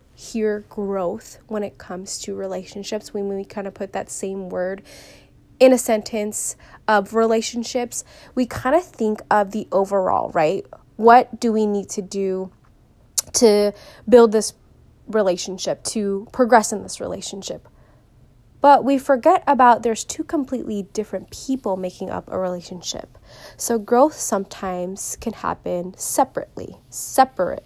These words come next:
from the relationship itself. It could be growth within one person and growth within that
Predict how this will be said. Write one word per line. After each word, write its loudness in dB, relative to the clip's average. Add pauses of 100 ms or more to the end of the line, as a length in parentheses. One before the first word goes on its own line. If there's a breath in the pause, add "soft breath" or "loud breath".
(140)
from -2
the -6
relationship -8
itself. -8 (580 loud breath)
It 0
could -6
be -6
growth -4
within -6 (460 soft breath)
one 4
person -2 (180)
and -2
growth -2
within -6
that -4